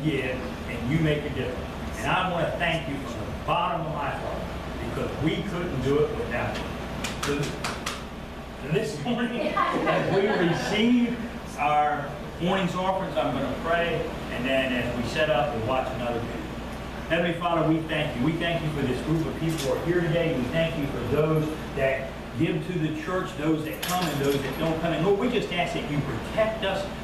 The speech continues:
that you watch over us, that you watch over them. And Lord, Father, we pray that we're good, uh, stewards of the resources that are given to us. Lord, we know so easily in our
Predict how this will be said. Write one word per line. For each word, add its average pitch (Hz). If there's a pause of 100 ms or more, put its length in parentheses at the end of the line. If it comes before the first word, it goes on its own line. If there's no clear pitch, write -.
that 147
you 156
watch 135
over 185
us, 180 (280)
that -
you 156
watch 139
over 127 (100)
them. 196 (240)
And 175
Lord, 240 (680)
Father, 220
we 233 (160)
pray 175 (140)
that 143
we're 185 (160)
good, 185
uh, - (180)
stewards 165
of 123
the 123
resources 135
that 123
are 113
given 135
to -
us. -
Lord, 185
we 202
know 202
so 185 (180)
easily 180
in 151
our 139